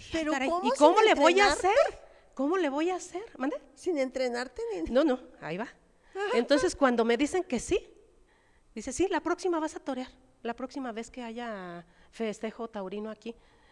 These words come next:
Speaker 2: Dije, "Bueno, pero mientras me tengo que preparar." Corrí a buscar a Manolo Sánchez, un gran torero de aquí de La Piedad.
Speaker 1: Ay,
Speaker 2: ¿Tú
Speaker 1: sí.
Speaker 2: recuerdas?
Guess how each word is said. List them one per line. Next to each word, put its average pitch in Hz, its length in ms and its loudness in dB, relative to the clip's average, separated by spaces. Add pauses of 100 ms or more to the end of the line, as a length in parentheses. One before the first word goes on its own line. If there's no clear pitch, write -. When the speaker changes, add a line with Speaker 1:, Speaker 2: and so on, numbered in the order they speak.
(680)
Speaker 2:
Dije, 208 320 -14
"Bueno, 233 400 -10
pero 190 140 -8
mientras 220 300 -8
me 254 80 -6
tengo 233 280 -10
que 220 120 -12
preparar." 214 480 -14 (920)
Corrí 269 460 4
a 359 80 2
buscar 311 380 -2
a 339 60 0
Manolo 285 320 -2
Sánchez, 320 560 -6
un 247 160 -4
gran 220 300 -2
torero 208 380 -2 (100)
de 202 100 -8
aquí 208 220 -8
de 202 100 -6
La 180 120 -8
Piedad. 185 360 -8
Speaker 1:
Ay, 214 120 -4 (760)
Speaker 2:
¿Tú 254 100 -4
Speaker 1:
sí. - 40 0
Speaker 2:
recuerdas? 339 720 0